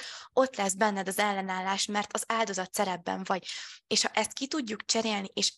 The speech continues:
tudatossággal megint csak ugyanide visszaté-, vissza, mm, kerülünk, azt tudjuk mondani, hogy köszönöm, hogy ebben a szituációban én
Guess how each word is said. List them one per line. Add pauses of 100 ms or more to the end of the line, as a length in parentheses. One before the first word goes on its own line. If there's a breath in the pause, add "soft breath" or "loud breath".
tudatossággal
megint
csak
ugyanide
visszaté-,
vissza, (120)
mm,
kerülünk, (920 loud breath)
azt
tudjuk
mondani,
hogy (360 loud breath)
köszönöm, (640 soft breath)
hogy
ebben
a
szituációban
én